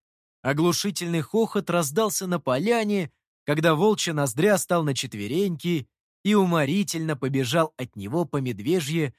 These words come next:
к опушке леса. Так начался день весенних игр. Сначала играли в медведя,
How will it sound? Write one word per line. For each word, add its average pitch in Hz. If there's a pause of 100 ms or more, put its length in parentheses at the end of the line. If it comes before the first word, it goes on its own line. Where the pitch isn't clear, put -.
(140)
к -
опушке 147
леса. 127 (680)
Так 254
начался 190
день 143
весенних 120
игр. 143 (500)
Сначала 180
играли 147
в 110
медведя, 131